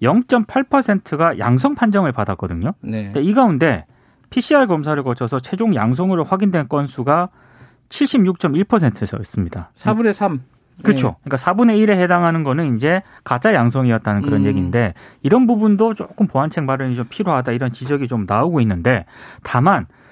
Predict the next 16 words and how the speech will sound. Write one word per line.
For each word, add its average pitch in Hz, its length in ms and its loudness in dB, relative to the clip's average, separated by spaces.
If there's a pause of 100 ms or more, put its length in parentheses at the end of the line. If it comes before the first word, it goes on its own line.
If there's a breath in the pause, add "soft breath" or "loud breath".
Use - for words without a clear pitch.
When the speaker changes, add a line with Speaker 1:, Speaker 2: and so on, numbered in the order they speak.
(140 soft breath)
Speaker 1:
긍정적인 285 540 2
평가도 226 340 0
분명히 147 340 2
좀 110 160 2
있습니다. 110 520 0
오늘 143 240 2
뭐 120 280 0
언론 160 240 0
보도를 135 300 -4
보니까 131 440 -4 (400 soft breath)
다 - 200 -4
뭐 143 140 0
혼란 220 640 2
중심으로 135 420 -2
보도를 120 360 -2
했던데 107 480 -2